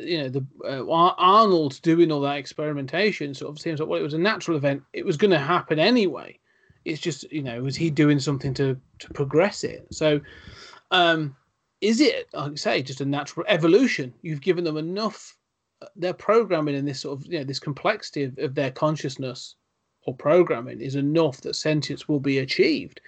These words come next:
through, just through obs-, observation of, ra-, of, and, you know, their surroundings. Could it have happened naturally if he hadn't have, um,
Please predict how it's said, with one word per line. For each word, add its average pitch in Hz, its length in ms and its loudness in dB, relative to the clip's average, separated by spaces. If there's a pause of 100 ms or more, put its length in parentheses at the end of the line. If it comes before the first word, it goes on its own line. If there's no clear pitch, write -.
(140)
through, 214 260 6
just 190 240 -2
through 170 180 6
obs-, 143 180 -4
observation 147 880 -2
of, 143 140 -6
ra-, 147 140 -2
of, 139 260 -6
and, 143 240 -4
you 170 100 0
know, 123 220 -6 (520)
their 156 180 4
surroundings. 147 640 -2
Could 175 180 0
it 151 140 0
have - 80 -8
happened 143 320 0
naturally 151 640 -4 (320)
if 135 100 -2
he 165 100 2
hadn't 143 400 0
have, 135 440 -4 (920)
um, 131 640 -6